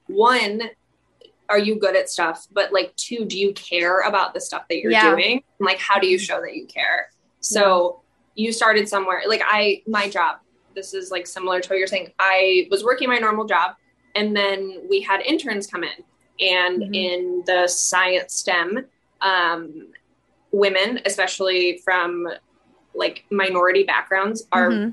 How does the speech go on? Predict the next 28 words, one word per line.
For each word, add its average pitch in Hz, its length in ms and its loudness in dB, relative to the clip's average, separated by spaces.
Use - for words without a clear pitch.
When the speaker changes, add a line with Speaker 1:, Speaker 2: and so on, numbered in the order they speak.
Speaker 1:
severely 190 400 0
unrepresented. 220 580 -2
So 202 180 2
Speaker 2:
Yeah. 202 60 4
Speaker 1:
me 208 200 6
and 196 120 2
my 185 80 2
boss 175 300 0
started, 185 220 0
like, 180 160 0
a 180 60 -4
minority 185 760 0
internship 214 600 -6
program. 165 480 0
Speaker 2:
Yeah. 285 120 -6
Speaker 1:
You 202 80 0
know, 185 140 4
it's - 120 4
just, - 120 -2
like, - 160 0
it's 277 140 -2
really 320 200 4
informal. 294 560 2
It's 214 380 0
not, 214 480 4
like, 208 300 0
Speaker 2:
Mm-hmm. 220 520 -6
Speaker 1:
uh, 185 600 2